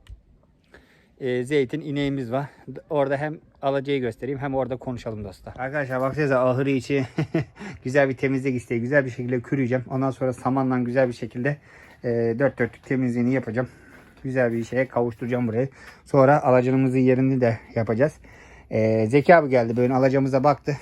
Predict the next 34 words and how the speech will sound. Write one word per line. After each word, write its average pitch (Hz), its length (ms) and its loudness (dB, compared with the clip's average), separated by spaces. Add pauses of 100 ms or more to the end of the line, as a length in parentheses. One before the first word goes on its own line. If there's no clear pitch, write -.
(100)
Gerçekten 127 440 -2
çok - 260 -8
beğendi. 117 460 -2
"Maşallah." 107 560 -4
dedi. 117 240 -6 (640)
"Allah 123 340 -2
nazarlardan 120 520 0
korusun." 123 380 -2
dedi. 113 160 -2
Sizlerden 123 480 0
de 120 80 0
bir 120 80 0
maşallah 120 400 0
alırız. 123 380 -2 (480)
Dün 175 140 4
koyunlara 185 460 4
bakmaya 156 320 4
gittik 127 240 -2
arkadaşlar. 123 560 2 (140)
Abimiz, 156 540 2
Fevzi 143 320 6
abimiz 131 380 2
beş 170 200 4
koyundan 160 400 2
başlamış, 131 380 0
altı 131 320 0
koyundan 139 380 2 (300)
tam 151 180 0
otuz 147 320 -2
beş, 147 220 0
otuz 139 220 -4
altı 143 220 2
koyuna 147 280 0
çıkmış. - 440 -8